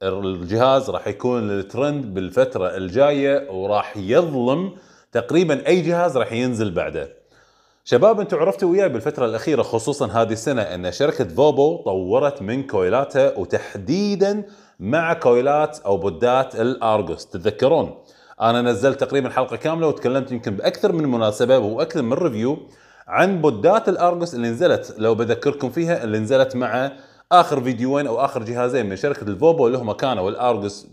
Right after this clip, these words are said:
بي تو والأرجوس جي تو. صراحة بودات من أروع ما يكون، إن كان على مستوى الكواليتي والجودة والطعم. يعني إذا أنا بعطيكم مثال، أنا هذا الريفيو أصلا قاعد أستخدم فيه بود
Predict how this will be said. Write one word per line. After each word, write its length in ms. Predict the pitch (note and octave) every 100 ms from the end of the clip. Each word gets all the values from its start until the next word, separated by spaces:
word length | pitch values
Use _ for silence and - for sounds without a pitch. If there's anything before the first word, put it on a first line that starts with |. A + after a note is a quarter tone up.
| _
بي 160 | C#3 B2+
تو 360 | E3+ A3 B3
والأرجوس 600 | A2 A#2 C3+ D#3 D3+ D#3 F#2+
جي 300 | D#2+ D3+ C#3+
تو. 240 | A#2+ D#2+ - _ _ _ _ _
صراحة 420 | - C#3 G3+ F#3+ F#3
بودات 500 | E3 E3 F#3+ G3 - -
من 380 | B2 D#3+ D#3 D#3
أروع 280 | D#3+ D3+
ما 140 | A#2+ B2+
يكون، 320 | B2 G#2+ F#2+ A2+
إن 120 | A#2
كان 280 | C3+ A#2 F2+
على 180 | F#2
مستوى 560 | G#2 G2+ C#3 A2 E2+ -
الكواليتي 800 | F#2 F#2 A2+ C#3+ C3 - F2+ D#2
والجودة 760 | E2+ F#2 F2+ G#2 F3 F#3+ A3+ A#3+ - - _
والطعم. 760 | G2 D3+ E3+ - D3 F2 D#2+ C#2+ _ _ _ _ _ _ -
يعني 260 | A2+ G#2 A#2+
إذا 160 | A#2+
أنا 100 | B2+
بعطيكم 380 | B2 A2 D3 B2
مثال، 360 | A2+ G3 E3 D#3+ - - - B2
أنا 340 | B2+ B2 E3
هذا 120 | F#3+
الريفيو 440 | D#3+ C3+ A#2+ F#3+ G3
أصلا 360 | G#3+ - B2 G#2
قاعد 180 | G2+ A#2
أستخدم 460 | - F#3 - A#2+
فيه 320 | A2+ G3 A3+ G#3+ - _ _
بود 300 | D#3+ G#3+ D3+